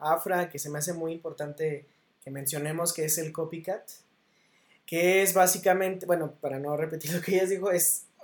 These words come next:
asesinos seriales que, o en serie, perdón, que repiten o replican la, entre comillas, obra de otras, de otros, o sea, asesinos. Y en el cine, ¿qué ejemplo se les ocurre a ustedes?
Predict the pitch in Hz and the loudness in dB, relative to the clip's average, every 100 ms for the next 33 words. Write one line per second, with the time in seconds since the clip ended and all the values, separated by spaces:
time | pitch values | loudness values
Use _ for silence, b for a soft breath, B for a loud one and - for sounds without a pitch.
0 | 170 165 165 170 170 208 208 202 208 208 | 0 4 6 4 2 2 4 6 6 6
1 | 214 - b b _ - 190 202 208 214 | 4 2 b b _ 2 4 6 4 2
2 | 160 156 151 156 175 160 143 151 - _ | 0 0 -2 -4 -6 -8 -8 -10 -12 _
3 | _ _ - 165 160 160 202 185 208 190 | _ _ -2 0 0 -2 -4 2 2 4
4 | 156 151 170 170 185 185 175 143 135 131 | 0 -2 -4 -2 0 -2 -2 0 2 0
5 | 135 _ - 135 127 131 156 165 190 160 | -6 _ -14 -12 -8 -6 -2 0 0 0
6 | 170 233 - - - 180 185 185 196 160 | 0 -2 -4 -8 2 4 6 4 2 0
7 | 135 139 147 151 - - - - _ _ | -2 -2 -4 -2 -2 -2 -4 -12 _ _
8 | 147 139 151 151 143 - 127 131 135 139 | -6 -4 -4 -4 -6 -6 -8 -6 -6 -6
9 | 131 127 - b b b b b - 208 | -8 -10 -12 b b b b b 0 2
10 | 220 220 220 214 214 214 269 294 302 277 | 4 8 10 10 8 8 4 2 0 4
11 | 262 262 262 - 240 233 214 202 190 208 | 4 6 0 4 4 4 2 0 0 2
12 | 202 208 - 220 208 202 - - | 2 0 0 0 0 -2 -8 -10